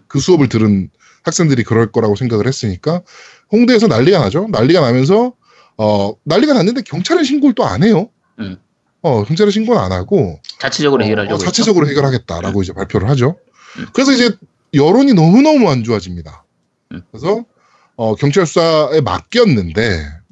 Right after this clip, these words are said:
Speaker 1: 뭐 울며 겨자 먹기로 맡겼는데 홍대 학생이 그런 건 아니고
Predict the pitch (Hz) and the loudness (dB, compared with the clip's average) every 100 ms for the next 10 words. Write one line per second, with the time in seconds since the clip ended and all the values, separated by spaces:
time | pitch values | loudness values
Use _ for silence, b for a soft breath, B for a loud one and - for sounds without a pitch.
0 | _ 117 104 117 160 160 107 107 104 107 | _ -10 -2 2 4 2 0 -2 -4 -6
1 | 78 - 123 104 95 170 220 240 - b | -6 -4 -2 -2 -2 0 0 -4 -12 b
2 | b b b b - 262 294 269 254 226 | b b b b 0 2 4 2 4 4
3 | 160 147 165 226 90 85 131 131 76 | 4 2 2 2 0 -2 0 0 -2